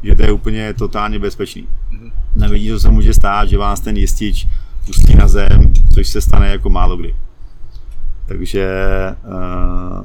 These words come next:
Speaker 1: na to si vyloženě dávám bacha, kde lezu.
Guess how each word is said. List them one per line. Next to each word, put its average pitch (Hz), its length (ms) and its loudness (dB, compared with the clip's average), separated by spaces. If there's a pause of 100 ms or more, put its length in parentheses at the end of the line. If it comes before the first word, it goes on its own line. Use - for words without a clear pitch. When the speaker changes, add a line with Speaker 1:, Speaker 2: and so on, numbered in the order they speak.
(380)
Speaker 1:
na 98 100 -12
to 98 140 -10
si 104 160 -8
vyloženě 101 400 -6
dávám 104 240 -6
bacha, 101 240 -6
kde 107 160 -2
lezu. 101 340 -8